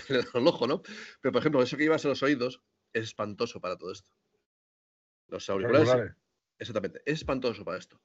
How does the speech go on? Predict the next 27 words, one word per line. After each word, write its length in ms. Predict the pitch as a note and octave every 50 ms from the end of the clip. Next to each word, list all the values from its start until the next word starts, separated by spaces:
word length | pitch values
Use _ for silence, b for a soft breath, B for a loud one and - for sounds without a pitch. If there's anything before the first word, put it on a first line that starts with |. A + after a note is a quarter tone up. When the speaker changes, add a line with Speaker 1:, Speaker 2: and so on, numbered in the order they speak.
| b b b b b
Speaker 1:
La 100 | b F#2+
luz 140 | A2+ D3+ E3
que 80 | E3 F#3+
te 60 | D#3
está 120 | C#3+ F3
iluminando, 520 | E3 D3+ D3 D3+ D3+ E3 D#3 D3+ E3 E3 - B2
yo, 80 | G#2+ G#2
por 80 | A2+
ejemplo, 240 | A2+ C3+ C3 B2+ -
a-, 140 | G2 A#2 -
aquí 160 | - - B2
me 100 | A#2+ C3
ves, 180 | C#3+ E3 E3+ -
yo 100 | A2+ G#2+
estoy 140 | G#2+ - C#3+
en 40 | C3
mi 60 | B2+
patio, 380 | B2+ D#3 D#3 D3 D3 E3+ - _ _ _ _ _ _ _ _ -
al 100 | F#2+ G2
aire 160 | G#2+ A2+ A2+
libre, 360 | B2 C3+ A#2+ A#2 C#3 E3+ - _ _ _ _ _ _ _ _ _ _ _ _ _ _ _ -
con 120 | - G2+
la 60 | G2
luz 280 | G#2 A2 A2+ - - _ _ _ _ _ _
del 160 | - A2 F#2+
sol. 320 | - - E3+ B2+ - - _ _ _ _ _ _ _ _ _ _ _ _ _ _ _
Claro, 220 | - G2+ G2+ -